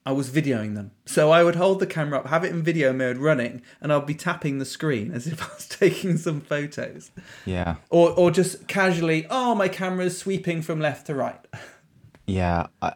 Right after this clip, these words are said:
Speaker 2: it's a bit like that thing in the street where you know you're going the wrong way, and you think, "I can't just stop and turn around. That just looks weird. I'll put, take my phone out, look at it, look surprised, and then, oh, I need to be somewhere else right now."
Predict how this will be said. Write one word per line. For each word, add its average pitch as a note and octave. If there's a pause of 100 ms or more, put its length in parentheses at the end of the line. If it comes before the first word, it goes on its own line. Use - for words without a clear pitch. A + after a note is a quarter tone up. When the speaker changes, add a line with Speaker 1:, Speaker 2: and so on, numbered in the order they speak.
(120)
Speaker 2:
it's A#2
a B2+
bit D#3
like A#2
that -
thing A2
in G#2
the G2
street G#2
where F#2+
you F#2+
know G2+
you're G2+
going G#2
the G#2+
wrong G#2+
way, A2+ (580)
and G2
you G2
think, -
"I A#2+
can't -
just A#2
stop - (400)
and F#2+
turn G2+
around. F#2+
That -
just G2+
looks G#2
weird. G#2 (180)
I'll A#2
put, -
take E3+
my E3
phone D3
out, G2
look C3
at G#2
it, F#2+ (100)
look D3+
surprised, D3
and G#2+
then, G#2+ (280)
oh, D#3 (500)
I D#3
need F3+
to C#3+
be A#2+
somewhere D3+
else D3
right G2+
now." F2